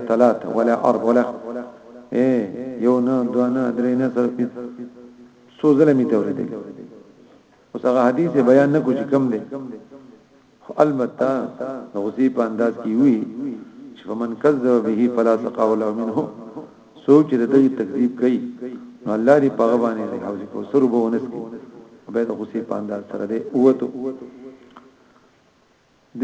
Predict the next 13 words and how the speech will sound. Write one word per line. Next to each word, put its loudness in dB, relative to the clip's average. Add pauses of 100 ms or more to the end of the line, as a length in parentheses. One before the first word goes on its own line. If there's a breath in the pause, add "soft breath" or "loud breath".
دې 4
کې 2
هغه 4 (200)
دا 4 (100)
په 0
هم -2
کچې -6
د -6 (560)
محمدي -4
په 2
وجه 0
د -2
مال -2